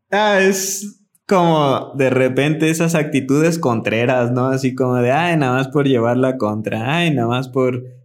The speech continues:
este, hacer ruido". Pero sí ocurre, eh, justamente eso por llevar la contra.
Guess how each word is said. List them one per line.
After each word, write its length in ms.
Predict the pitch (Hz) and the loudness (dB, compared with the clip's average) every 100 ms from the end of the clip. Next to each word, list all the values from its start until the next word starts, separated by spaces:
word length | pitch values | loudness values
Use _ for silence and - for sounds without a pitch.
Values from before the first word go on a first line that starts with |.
| _ | _
este, 500 | 107 107 107 - 110 | -4 -2 -2 -2 -2
hacer 300 | 104 110 123 | 0 0 0
ruido". 560 | 117 110 110 110 107 - - _ _ _ _ _ | 2 2 2 0 -4 -8 -20 _ _ _ _ _
Pero 880 | 139 135 135 139 139 139 139 - - _ _ _ _ _ _ | -2 0 2 2 2 2 0 -8 -20 _ _ _ _ _ _
sí 300 | - - 202 | -12 -2 2
ocurre, 880 | 214 175 165 175 175 160 143 - - - _ - | 4 4 2 2 2 2 0 -6 -14 -20 _ -4
eh, 680 | 117 117 120 120 120 123 123 - _ _ _ _ _ _ - | 0 0 0 0 -4 -6 -14 -20 _ _ _ _ _ _ -10
justamente 840 | - 147 147 147 147 147 147 135 | -4 -2 0 0 0 -2 0 -2
eso 280 | 170 165 156 | 0 -4 -2
por 160 | 123 | -2
llevar 320 | 113 110 117 | 0 0 0
la 220 | 120 123 - | 0 -2 -2
contra. 540 | 107 110 110 110 113 | -4 -4 -4 -6 -8